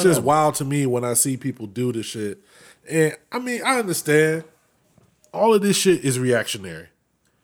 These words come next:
Speaker 1: All of this shit, if you see something, if you have a belief or you have an idea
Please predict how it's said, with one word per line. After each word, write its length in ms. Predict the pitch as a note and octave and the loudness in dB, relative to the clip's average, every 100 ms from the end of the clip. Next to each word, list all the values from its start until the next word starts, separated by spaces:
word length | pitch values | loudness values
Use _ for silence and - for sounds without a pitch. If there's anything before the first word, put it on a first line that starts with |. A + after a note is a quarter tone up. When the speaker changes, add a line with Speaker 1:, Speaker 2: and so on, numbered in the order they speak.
| _ _ _ _ _ _ _ _ - | _ _ _ _ _ _ _ _ -10
Speaker 1:
All 200 | E3+ G#3 | -6 -4
of 60 | |
this 140 | G#3 - | -2 -2
shit, 240 | G#3 D#3+ | 0 0
if 100 | C#3+ | 0
you 160 | G3 G#3+ | 0 -2
see 200 | A3+ G#3 | 0 0
something, 380 | G#3+ G3 F#3+ | 0 0 0
if 160 | E3+ D#3 | 0 0
you 120 | A3+ | 0
have 200 | G#3+ G#3+ | 0 0
a 60 | F3 | -2
belief 460 | C3 C3+ C#3+ D3+ C#3 | -2 0 2 2 0
or 80 | |
you 140 | C#3 F3+ | 0 0
have 240 | F3+ F3 | 0 0
an 120 | D#3 | -2
idea 580 | C#3+ C3 A#2+ B2+ B2 A#2+ | -4 -4 -4 -2 -2 -2